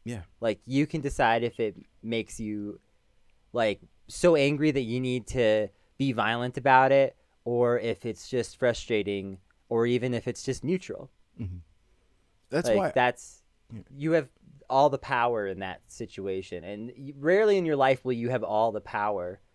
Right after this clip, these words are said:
Speaker 2: in a <laughs> situation.
Speaker 1: Well, I think I'm,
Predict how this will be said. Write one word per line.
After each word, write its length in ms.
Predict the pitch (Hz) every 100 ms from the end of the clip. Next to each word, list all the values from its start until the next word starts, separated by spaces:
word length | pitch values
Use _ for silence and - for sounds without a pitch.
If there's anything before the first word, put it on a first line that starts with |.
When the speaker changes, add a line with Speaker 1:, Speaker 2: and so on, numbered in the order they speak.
| _ _ -
Speaker 2:
in 160 | 139
a 60 | 139
<laughs> 120 | 127
situation. 1040 | 165 - 127 - 185 175 - 214 220 233 226 262
Speaker 1:
Well, 120 | 196 170
I 40 |
think 280 | - 233 - _
I'm, 200 | 156 180